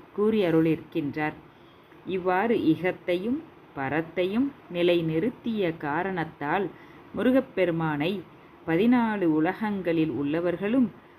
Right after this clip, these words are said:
போற்றி துதிக்கின்றார்கள். இதனை நம்முடைய சுவாமிமலை திருப்புகழில் அருணகிரிநாத சுவாமிகள் "ஏம வெயிற்பல வெற்பினில் நற்பதினாலு உலகத்தினில் உற்று உரு பத்தர்கள்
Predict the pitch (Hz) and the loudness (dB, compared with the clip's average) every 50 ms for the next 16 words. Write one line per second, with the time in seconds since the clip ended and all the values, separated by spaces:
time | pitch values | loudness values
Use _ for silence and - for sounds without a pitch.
0 | - - - 190 202 240 240 - - 240 - - 190 180 170 185 180 - - - | -20 -10 -4 -2 -2 -2 -2 -2 -4 -4 -4 -2 -2 -2 -2 -2 -4 -6 -4 -4
1 | 170 160 147 160 156 147 139 135 - 175 170 160 170 - - - - - - - | -4 -4 -2 -2 -2 -2 -2 -4 -4 -2 -2 -2 -2 -4 -10 -20 -20 -20 -20 -20
2 | - - - - - 170 170 160 170 160 151 151 196 240 220 165 - - - - | -20 -20 -16 -8 -4 -2 0 0 0 0 0 0 0 0 0 -2 -4 -12 -18 -18
3 | - 170 175 175 175 175 165 165 165 160 147 139 139 - 180 160 156 190 247 285 | -10 -8 -6 -4 -4 -2 0 0 2 2 0 0 -4 -6 -4 -2 0 2 4 4
4 | 277 240 220 202 190 180 175 - - - 180 180 185 - - 165 151 160 156 170 | 4 4 2 2 -2 -4 -4 -6 -4 -4 -2 -2 -2 -4 -4 -4 -2 2 2 2
5 | 202 214 185 - - - 131 147 180 214 240 262 226 240 220 214 190 185 180 175 | 2 0 -2 -6 -10 -10 -8 -6 -2 2 2 2 2 2 0 -2 -2 -4 -4 -4
6 | 170 160 170 165 165 - 175 160 156 156 151 139 156 190 196 165 - - - - | -2 -2 -2 -2 -4 -6 -6 -4 -4 -4 -4 -4 -4 -4 -4 -4 -4 -8 -16 -20
7 | - - - - - - - - 156 156 165 175 180 202 220 226 233 220 190 185 | -20 -20 -20 -20 -20 -20 -8 0 2 4 4 4 4 2 2 0 0 0 0 0
8 | 175 185 196 208 - - - 190 180 180 170 160 160 160 160 165 - - 233 220 | 0 0 -2 -4 -6 -8 -6 -4 -2 0 2 2 2 2 0 0 -4 -4 -2 -2
9 | 208 202 190 185 180 170 165 156 160 170 - - - - - 165 185 185 196 214 | -2 -2 -2 -4 -4 -4 -4 -2 -4 -4 -6 -8 -14 -10 -6 -6 -4 -2 -2 0
10 | 220 214 208 202 202 196 190 170 160 165 170 180 185 196 190 180 - - - - | 0 0 0 0 0 0 2 2 4 4 2 0 0 -2 -4 -6 -6 -8 -4 -2
11 | 190 196 214 254 285 - - - - 190 - - - - - - 262 233 196 170 | -2 0 0 0 -2 -2 -4 -4 -4 -4 -6 -6 -16 -18 -10 -4 -2 0 2 4
12 | 165 165 185 214 240 226 - - 160 165 - - - 196 190 180 160 190 233 | 4 4 4 2 -2 -4 -4 -6 -6 -6 -8 -10 -4 -4 -2 -2 -2 -2 -4